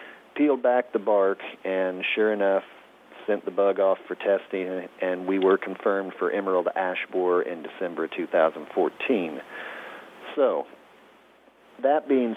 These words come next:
said, what we ended up doing, and we, we figure at that point we'd already been infested for about three to four years,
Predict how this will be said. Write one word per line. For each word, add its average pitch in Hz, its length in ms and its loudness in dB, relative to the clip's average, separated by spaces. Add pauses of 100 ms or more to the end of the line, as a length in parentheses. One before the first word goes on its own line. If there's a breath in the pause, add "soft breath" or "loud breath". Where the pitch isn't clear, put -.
said, 101 300 2
what 107 180 4
we 113 120 0
ended 117 220 0
up 104 200 0
doing, 98 440 2 (1500 loud breath)
and 120 160 2
we, 113 120 2 (100)
we 147 220 2
figure 123 240 2
at 110 100 2
that 101 220 2
point 98 280 -2
we'd 104 140 4
already 95 240 2
been 90 160 0
infested 85 560 0 (100)
for 82 120 0
about 82 200 2 (120)
three 92 160 0
to 85 60 -2 (100)
four 87 180 2
years, 80 400 -4